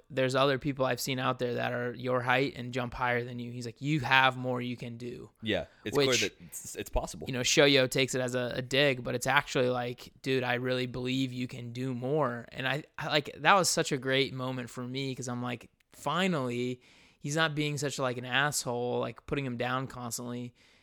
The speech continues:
Speaker 1: even though he, you know, <laughs> Shoyo takes it as putting down 'cause it's all he's ever been given.
Speaker 2: Right.
Speaker 1: But I think, um, it shows a little bit more for,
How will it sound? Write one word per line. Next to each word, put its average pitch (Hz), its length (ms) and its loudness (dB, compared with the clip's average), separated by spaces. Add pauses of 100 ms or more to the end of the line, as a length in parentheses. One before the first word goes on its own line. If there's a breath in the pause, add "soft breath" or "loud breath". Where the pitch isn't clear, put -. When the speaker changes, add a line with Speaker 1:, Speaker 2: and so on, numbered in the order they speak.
(120 soft breath)
Speaker 1:
even 139 200 -4
though 131 120 0
he, 127 240 -4
you 143 180 -8
know, 123 80 -8
<laughs> - 120 -12
Shoyo 131 380 0
takes 143 260 0
it 127 40 -2
as 117 120 -6
putting 123 280 -6
down 123 260 -2
'cause 123 180 -6
it's 120 180 -6
all 131 300 4
he's 131 160 0
ever 127 240 -2
been 123 280 -6
given. 139 420 0
Speaker 2:
Right. 95 440 2
Speaker 1:
But 139 120 6
I 139 80 6
think, 143 380 -4 (140)
um, 127 340 -4
it 131 100 -8
shows 175 440 4
a 139 40 0
little 139 160 2
bit 127 120 -2
more 127 400 2
for, 123 600 0